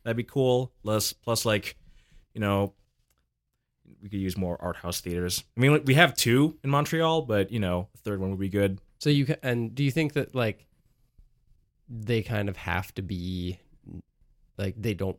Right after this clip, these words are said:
Speaker 2: they don't make enough of a profit to be, survive? Is that why there aren't many of them?
Speaker 1: Yeah, but
Speaker 2: Okay.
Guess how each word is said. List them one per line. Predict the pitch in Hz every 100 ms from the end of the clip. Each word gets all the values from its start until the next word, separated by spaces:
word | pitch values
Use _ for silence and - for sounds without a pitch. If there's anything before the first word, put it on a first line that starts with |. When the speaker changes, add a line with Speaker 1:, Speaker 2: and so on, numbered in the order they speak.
| -
Speaker 2:
they | 98
don't | 95
make | 101 101
enough | 92 92
of |
a | 87
profit | - 92 98 107 - _ _ _
to | 113 104
be, | 92 - 92
survive? | - 101 92 113
Is | 113
that | 98
why | 85 98
there | 95
aren't | 87
many | 98 101
of | 107
them? | 123 131 _ _
Speaker 1:
Yeah, | 104 104 95 92 - -
but | 107 101
Speaker 2:
Okay. | 101 -